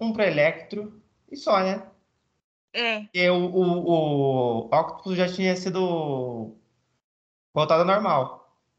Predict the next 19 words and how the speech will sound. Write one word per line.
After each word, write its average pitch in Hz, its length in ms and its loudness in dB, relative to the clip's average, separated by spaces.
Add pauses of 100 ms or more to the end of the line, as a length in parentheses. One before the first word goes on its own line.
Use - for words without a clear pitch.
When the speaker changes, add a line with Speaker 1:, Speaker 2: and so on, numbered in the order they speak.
(120)
Speaker 2:
Já. 202 260 -12 (840)
Aí 247 220 2
eles 285 280 -8
vão, 254 400 -6
daí 240 280 -2
o, 220 840 -8
o 185 500 -10 (880)
T-, - 220 -10
Tom 240 180 -2
Holland 240 460 -2
abre 220 220 2
uma 226 120 -4
chamada 220 480 -6
com 202 340 -10
o 185 240 -12
J 208 320 -6
J 196 240 -4
de 190 140 -8
Mason, 226 560 -6